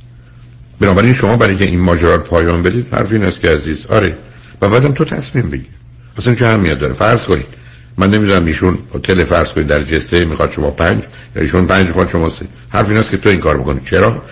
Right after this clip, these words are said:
برای اینکه شما حتی برید تو هتلی که از نظر شما به هر دلیلی نامناسبه،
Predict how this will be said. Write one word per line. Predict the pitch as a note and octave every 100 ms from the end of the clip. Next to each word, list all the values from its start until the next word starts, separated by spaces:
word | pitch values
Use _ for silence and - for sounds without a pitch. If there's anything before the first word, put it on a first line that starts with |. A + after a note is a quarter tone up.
| - - - - -
برای | G#2+ A2
اینکه | B2+
شما | A2+ G2+ G#2+
حتی | B2+ B2+ A2
برید | A2+ A#2+ G2 -
تو | - A2+ A#2
هتلی | - B2+ G#2+
که | F2
از | D#2+
نظر | E2 F#2+
شما | F#2 E2 E2+
به | F2+
هر | E2 G2
دلیلی | - E2 E2 D#2+
نامناسبه، | D#2 D2 D2 D2+ C#2+ - D2 D#2 G#2+